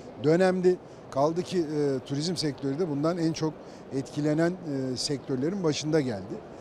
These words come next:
E, biz iki bin yirmi senesinde, e, iki bin yirmi üç hedeflerimize,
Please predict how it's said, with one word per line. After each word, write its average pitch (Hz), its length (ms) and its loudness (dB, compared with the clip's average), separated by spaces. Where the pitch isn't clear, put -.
E, 147 160 0
biz 160 160 -2
iki 165 200 -6
bin 180 120 -2
yirmi 165 260 2
senesinde, 165 720 0
e, 143 400 4
iki 165 180 -4
bin 190 60 2
yirmi 175 280 4
üç 175 140 -2
hedeflerimize, 151 840 2